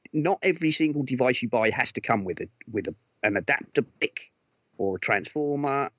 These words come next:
And that means you d-, you know, basically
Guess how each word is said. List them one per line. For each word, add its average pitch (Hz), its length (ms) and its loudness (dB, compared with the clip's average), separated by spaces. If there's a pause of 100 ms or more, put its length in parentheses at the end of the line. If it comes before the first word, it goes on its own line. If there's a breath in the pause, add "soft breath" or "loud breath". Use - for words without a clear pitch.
(280)
And 101 580 -2 (540)
that 107 140 2
means 113 240 2
you 120 80 -2
d-, - 100 2 (220)
you 156 80 2
know, 104 200 4 (140)
basically 104 560 -2